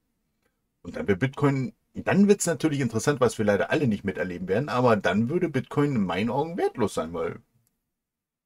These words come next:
warum soll man da noch Geld reinstecken? Startrampe, über Quantencomputer muss ich auch noch mal Infos einsaugen.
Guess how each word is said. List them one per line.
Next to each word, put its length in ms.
warum 280
soll 140
man 120
da 100
noch 200
Geld 160
reinstecken? 480
Startrampe, 500
über 240
Quantencomputer 760
muss 300
ich 360
auch 340
noch 300
mal 280
Infos 640
einsaugen. 840